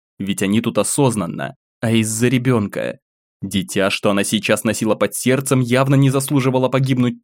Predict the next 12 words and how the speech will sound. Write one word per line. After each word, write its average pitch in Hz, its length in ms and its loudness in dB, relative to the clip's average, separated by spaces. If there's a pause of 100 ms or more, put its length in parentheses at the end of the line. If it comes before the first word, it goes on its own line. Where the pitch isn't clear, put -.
тут 143 280 0
от 139 140 0
руки 135 260 0
неведомого, 131 680 4
но 135 160 2
очень 131 340 0
могущественного 117 840 2
чудовища. 107 760 -2 (500)
Надо 92 320 -2
было 101 300 0
перебороть 98 680 0
гордыню, 98 680 -2